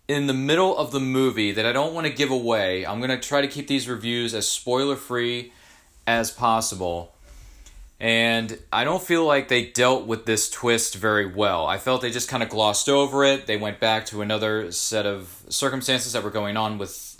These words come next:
the rest of the plot. Didn't really handle it all that well. And the way it ended, it ended abruptly. There, I mean, you can piece together in your, in your mind as you're watching the film what's gonna happen at the end,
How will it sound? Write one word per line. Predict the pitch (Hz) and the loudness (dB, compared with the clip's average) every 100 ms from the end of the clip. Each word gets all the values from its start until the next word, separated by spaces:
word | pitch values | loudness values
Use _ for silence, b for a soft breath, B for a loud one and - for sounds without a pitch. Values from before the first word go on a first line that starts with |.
| _ | _
the | 98 | -6
rest | 104 101 92 | -2 -2 -4
of | |
the | 92 | -10
plot. | - 131 131 131 - B B B | 0 4 6 4 -2 B B B
Didn't | 147 160 | -2 2
really | 151 135 | 2 2
handle | 135 131 117 | 2 0 0
it | 107 | 0
all | 101 | 0
that | 98 85 | 0 -2
well. | 92 98 98 101 B B | -2 0 0 -2 B B
And | 123 139 | -2 0
the | |
way | 165 277 240 | 2 2 2
it | - | 0
ended, | 131 139 151 147 | -2 2 0 0
it | 113 | -2
ended | 147 185 202 - | 0 0 0 -2
abruptly. | 113 - 107 117 - 151 156 | -4 -2 0 0 0 0 0
There, | 143 107 107 - | 0 -2 -4 -6
I | 110 | -4
mean, | 113 113 113 110 _ _ _ _ _ _ _ _ _ _ - 131 | -4 -4 -6 -10 _ _ _ _ _ _ _ _ _ _ -16 -6
you | 147 | 0
can | 165 156 | 0 2
piece | 226 226 - | 2 2 2
together | 156 139 139 139 139 | 0 4 4 4 2
in | 131 127 | 2 -2
your, | 123 | -4
in | - 120 | -4 -2
your | 117 | -2
mind | 110 113 117 117 113 | 0 2 2 0 -2
as | 110 113 104 | 0 0 -2
you're | 107 | 0
watching | 117 117 117 | 0 0 -4
the | |
film | 104 117 117 110 | -6 -2 -2 0
what's | 113 - | 0 0
gonna | 110 | -2
happen | 113 113 120 | 0 -2 -2
at | 113 | -6
the | 123 | -4
end, | 123 127 | -2 -2